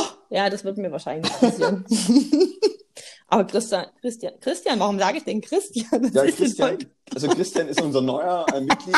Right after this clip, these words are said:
Speaker 2: unser neues Mitglied hier im Podcast. Er ist leider, der ist leider ein bisschen ruhig. Der hat hier kein Mikrofon, aber Christian sitzt hier neben mir. Und, ähm, das ist auch der, der vorhin meine ganze Pizza gegessen hat.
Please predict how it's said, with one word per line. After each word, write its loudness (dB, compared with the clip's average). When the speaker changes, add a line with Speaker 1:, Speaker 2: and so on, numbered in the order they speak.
Speaker 2:
unser 2
neues 0
Mitglied -6
hier -4
im -4
Podcast. -2
Er 2
ist -4
leider, 0
der -2
ist -8
leider 2
ein -2
bisschen -8
ruhig. 0
Der -10
hat -12
hier -8
kein -10
Mikrofon, -4
aber 4
Christian 2
sitzt -4
hier 4
neben 2
mir. -4
Und, 2
ähm, 0
das -4
ist -8
auch -4
der, -6
der -2
vorhin -4
meine -4
ganze -8
Pizza -2
gegessen -4
hat. -10